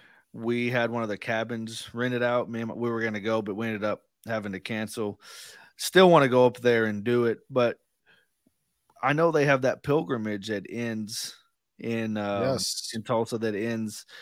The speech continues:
Speaker 1: in Clear Creek A-, Abbey. I can't remember what month it is off the top of my
Speaker 2: It's
Speaker 1: head.
Speaker 2: Three Hearts, and that's in October, I think it is.
Speaker 1: October.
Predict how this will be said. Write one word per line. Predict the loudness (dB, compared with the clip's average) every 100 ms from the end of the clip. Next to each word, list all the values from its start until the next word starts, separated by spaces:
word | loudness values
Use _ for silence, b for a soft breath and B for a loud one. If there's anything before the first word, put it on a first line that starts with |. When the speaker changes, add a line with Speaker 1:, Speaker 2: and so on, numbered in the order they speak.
| B
Speaker 1:
in | -12 -4
Clear | -2 -2
Creek | -2 -4
A-, | -2 0
Abbey. | 0 -2 -2
I |
can't | -2 0
remember | 0
what | 0 -2
month | -6 -6
it | -6
is | -6 -6
off | -6
the | -6
top | -6
of | -6
my | -6
Speaker 2:
It's | -4 -2 -2
Speaker 1:
head. | 0
Speaker 2:
Three | 0
Hearts, | 2 2 0 -2 -6
and | -4
that's | -6 -4
in | -4 -4 -8 -10
October, | -12 -8 -6 -6 -8
I | -10
think | -12 -8
it | -8 -4
is. | -2
Speaker 1:
October. | 0 -2